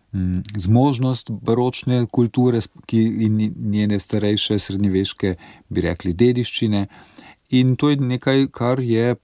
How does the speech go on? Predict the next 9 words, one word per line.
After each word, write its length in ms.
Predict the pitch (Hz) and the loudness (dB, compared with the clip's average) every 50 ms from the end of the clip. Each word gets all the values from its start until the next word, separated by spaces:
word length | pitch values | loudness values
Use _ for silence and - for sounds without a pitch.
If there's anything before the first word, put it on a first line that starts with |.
| _ | _
v, 300 | _ 175 143 123 98 107 | _ -14 -10 -6 -4 -2
najbrž 640 | 110 110 104 98 104 110 107 117 110 - - - - | 0 0 0 0 0 0 -2 -4 -4 -4 -6 -6 -6
trajno 640 | - - 107 98 101 104 107 117 117 113 110 104 101 | -6 -4 -2 0 0 0 0 0 0 2 2 0 0
in 380 | 98 95 95 98 98 95 95 92 95 | 0 0 0 0 -2 -4 -6 -8 -4
univerzalno 1000 | 101 101 101 98 98 92 98 98 95 92 101 98 101 101 98 98 95 92 87 - - - - - - - _ | -2 0 2 2 2 0 0 0 0 0 0 2 2 2 2 2 0 0 -2 -4 -10 -20 -20 -20 -20 -20 _
v, 200 | - 90 82 85 90 95 95 90 92 92 | -10 -10 -6 -4 -2 0 0 0 0 -2
v 280 | - 104 98 90 92 90 | -4 -8 -10 -8 -8 -6
krščanstvu, 760 | - - 92 - - - 85 80 85 87 85 - - - 87 82 87 - 95 98 | -6 -6 -6 -6 -6 -6 -4 -4 -4 -4 -6 -6 -6 -6 -4 -2 -4 -4 -6 -10
st-, 260 | - - - - | -14 -14 -12 -12